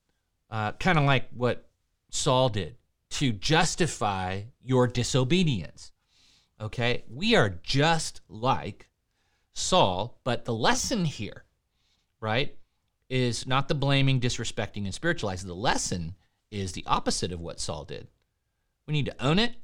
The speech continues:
We need to respect God, ourselves, his word, the mission that he's given us, and we need to repent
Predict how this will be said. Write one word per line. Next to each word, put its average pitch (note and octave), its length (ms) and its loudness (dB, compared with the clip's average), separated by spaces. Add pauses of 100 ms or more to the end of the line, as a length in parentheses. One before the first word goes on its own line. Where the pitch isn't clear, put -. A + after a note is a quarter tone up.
(520)
We G#2+ 80 -8
need G2+ 160 -4
to F2+ 60 -10
respect F#2+ 460 -6
God, B2+ 340 2
ourselves, C3 680 -2
his F2 160 -10
word, B2 520 -2 (560)
the F#2 60 -14
mission B2 400 -2
that A#2 120 0
he's G2+ 140 -6
given A#2 260 -4
us, F3+ 280 -2
and A2 100 -4
we G3 80 2
need D4 140 2
to A2 60 -2
repent - 880 -8